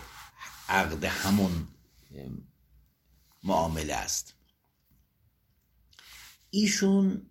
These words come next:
به عنوان این که این یکی از مسکتات، دلیل اولش لا خلاف فیه، اجماعی بودن مسئله است.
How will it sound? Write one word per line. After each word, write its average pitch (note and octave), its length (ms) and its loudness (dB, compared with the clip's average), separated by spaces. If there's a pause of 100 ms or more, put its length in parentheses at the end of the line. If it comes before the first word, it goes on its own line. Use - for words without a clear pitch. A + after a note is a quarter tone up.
(1300)
به A2+ 220 0
عنوان C#3+ 500 4
این C#3+ 300 -2
که - 160 -2
این A2 680 2 (1800)
یکی B2+ 340 2
از E2+ 220 2
مسکتات، F#2+ 920 0 (2750)
دلیل D3 480 6
اولش D3 960 2 (640)
لا A2+ 300 6
خلاف G#2 540 4
فیه، E2 420 -2
اجماعی G2 640 2
بودن E2+ 520 0
مسئله - 320 -10
است. - 240 -18